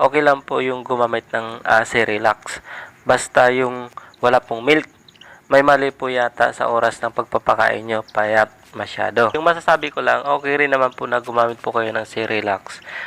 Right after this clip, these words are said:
Basta piliin nyo po yung, ah, rice and soya o kaya po, ah, flavor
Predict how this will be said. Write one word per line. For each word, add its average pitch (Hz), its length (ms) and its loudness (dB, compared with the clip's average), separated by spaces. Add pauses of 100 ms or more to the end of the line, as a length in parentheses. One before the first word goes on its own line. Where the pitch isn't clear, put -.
(160)
Basta 127 240 2
piliin 123 400 0
nyo 120 80 0
po 120 160 2
yung, 117 320 0
ah, 110 320 4
rice 120 320 2
and 107 80 -14
soya 113 460 0
o 110 80 -10
kaya 110 240 0
po, 110 260 -2
ah, 107 240 2 (240)
flavor 117 560 4